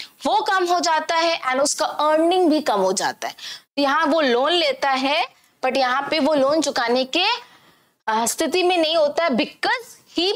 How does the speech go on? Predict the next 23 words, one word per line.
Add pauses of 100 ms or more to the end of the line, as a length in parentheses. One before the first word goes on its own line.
(140)
produces (260)
less
capacitors। (380)
अब
वो
पहले
के
जैसे
capacitors
produce
ही
नहीं
कर
पाते,
क्योंकि
कोई (260)
खरीदता
ही
नहीं
है,
तो
why
will